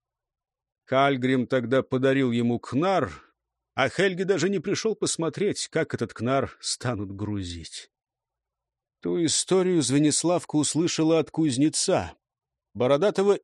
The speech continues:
Илу Гитреля. «Я сделаю, что тебе нужно», — сказал старый мастер, когда Скеги объяснил ему про писало. «Но только не из бронзы.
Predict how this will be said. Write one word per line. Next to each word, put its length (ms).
Илу 440
Гитреля. 720
«Я 380
сделаю, 880
что 300
тебе 280
нужно», — 500
сказал 360
старый 320
мастер, 400
когда 320
Скеги 460
объяснил 560
ему 160
про 160
писало. 560
«Но 320
только 340
не 200
из 120
бронзы. 960